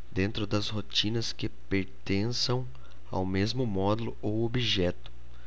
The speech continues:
Quando chamadas a partir de outro módulo, ocorrerá um, ocorrerá um erro de sub ou function não definida.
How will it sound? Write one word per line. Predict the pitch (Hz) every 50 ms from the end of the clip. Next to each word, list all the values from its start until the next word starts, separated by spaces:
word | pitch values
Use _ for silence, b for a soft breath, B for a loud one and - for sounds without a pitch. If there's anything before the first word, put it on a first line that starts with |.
| B B B B -
Quando | - - 123 131 147
chamadas | - - 135 107 95 98 98 101 101 98 95 98 98
a | 92
partir | - - 92 90 90 - - - 101 107 107 110 B B B B B B B - -
de | - 98 95 92
outro | 92 95 101 113 117 110 - - - 85
módulo, | 85 85 87 87 92 110 117 113 98 85 87 B B B B B B B - -
ocorrerá | 98 - - 101 101 107 104 95 92 95 95 104
um, | 110 104 98 - - -
ocorrerá | - 101 - - 107 107 107 104 95 95 92 101 117
um | 120 107 98 92
erro | 95 110 123 127 117 110 104 B B B B B B B - - -
de | - 98 101
sub | - - - - - - 110 117 120 131 131 127 123 - B B B B - - -
ou | 95 101 117 120
function | - - - - - 113 123 139 135 - - 120 110
não | 98 98 107 120 117
definida. | 120 117 - - 139 131 101 92 92 87 - -